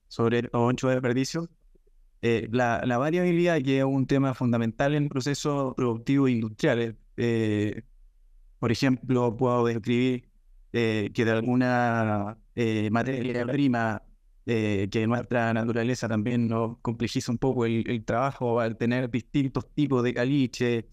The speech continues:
en nuestros procesos productivos y, y, y también distintos tipos de sales para procesarlo en la planta. Eh, de alguna manera, eh, la planta tiene que configurarse para asumir cierta variabilidad en esas materias primas.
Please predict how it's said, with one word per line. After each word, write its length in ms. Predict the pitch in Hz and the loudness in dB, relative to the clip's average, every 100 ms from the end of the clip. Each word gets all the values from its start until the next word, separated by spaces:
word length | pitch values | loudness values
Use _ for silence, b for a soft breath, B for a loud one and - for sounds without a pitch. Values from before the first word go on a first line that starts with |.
| - _ _ | -20 _ _
en 140 | 117 | 0
nuestros 240 | 131 131 - | 0 -2 -2
procesos 320 | 123 131 135 | -2 -2 -2
productivos 640 | 131 123 117 147 135 123 | 0 0 2 2 4 2
y, 220 | 120 113 - | 2 0 0
y, 360 | 120 120 110 | 0 2 2
y 40 | 117 | 2
también 280 | 120 127 135 | 2 2 2
distintos 400 | 123 135 135 - | 2 0 -2 -2
tipos 240 | 143 131 120 | 0 2 2
de 100 | 110 | 2
sales 340 | 160 139 123 | 2 0 0
para 260 | 123 120 123 | -2 -2 -2
procesarlo 500 | 120 113 117 131 131 | -4 -4 0 2 2
en 100 | 127 | 2
la 100 | 123 | 0
planta. 420 | 131 131 - 170 - _ _ _ - - | -2 -4 -2 -6 -8 _ _ _ -20 -4
Eh, 460 | 131 123 117 110 - | 0 2 0 -2 -6
de 140 | 123 | -4
alguna 300 | 127 135 170 | 0 2 2
manera, 560 | 170 165 165 170 170 - | 2 2 2 2 0 -2
eh, 300 | 131 131 120 - | 0 0 0 0
la 120 | 127 | 0
planta 300 | 131 147 151 | 2 0 0
tiene 200 | 151 151 | 0 2
que 120 | 156 | 2
configurarse 880 | 147 139 135 123 135 151 - 156 151 | 0 -2 -2 0 0 0 0 0 2
para 340 | 135 127 127 | 2 0 0
asumir 440 | 135 - 135 151 151 | -2 -2 2 2 2
cierta 320 | - 151 151 | -2 -2 0
variabilidad 640 | 143 135 127 123 123 139 147 | 0 2 2 2 2 2 2
en 80 | |
esas 180 | 139 135 | 0 0
materias 320 | 131 131 127 | 0 2 0
primas. 300 | - 120 117 | 0 -2 -2